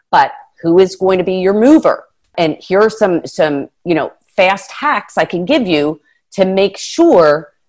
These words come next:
that you are making the best use of your, your time and money here.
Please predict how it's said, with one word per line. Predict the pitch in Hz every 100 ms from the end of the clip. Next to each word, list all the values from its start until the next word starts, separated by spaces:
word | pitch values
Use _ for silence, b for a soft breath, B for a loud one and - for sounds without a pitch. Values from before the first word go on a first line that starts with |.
| -
that | 175 175 175
you | 202 180
are | 202
making | 180 175 185
the | 165
best | 165 151 -
use | 160 143
of | 156
your, | 139 143 135 - -
your | 147 143
time | - 160 147 147
and | 139 135
money | 131 135
here. | 127 - 120 -